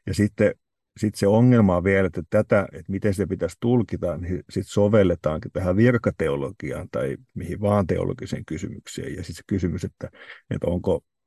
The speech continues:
onko tässä ollenkaan kysymys siitä, mistä, mistä Luther puhuu. Siis se, että, että ikään kuin vaikka virkateologia tai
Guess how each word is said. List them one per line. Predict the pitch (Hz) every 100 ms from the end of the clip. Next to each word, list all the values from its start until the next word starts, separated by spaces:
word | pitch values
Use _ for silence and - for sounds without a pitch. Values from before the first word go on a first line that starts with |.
| _
onko | 92 92 92 -
tässä | - - 90 - _ -
ollenkaan | 92 101 92 82 87 87
kysymys | - 104 98 92 87 -
siitä, | 98 92 85
mistä, | 78 - - - 90 95
mistä | - -
Luther | 87 90 - 90 - -
puhuu. | 95 87 85 64 - _ -
Siis | - -
se, |
että, | 80 - - - - - - -
että | - -
ikään | - 87 82
kuin | - 87
vaikka | 82 80 - 85 - _ _ _ _ _ _ _ - 92
virkateologia | 98 92 - 82 90 85 85 85 - 82 82
tai | - 80 80 80